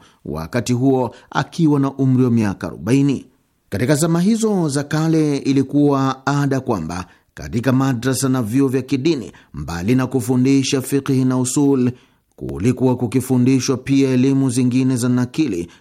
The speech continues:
kama hadithi na kadhalika, na elimu za kiakili kama hisabati,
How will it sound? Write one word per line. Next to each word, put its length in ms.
kama 220
hadithi 540
na 120
kadhalika, 720
na 120
elimu 320
za 120
kiakili 580
kama 220
hisabati, 840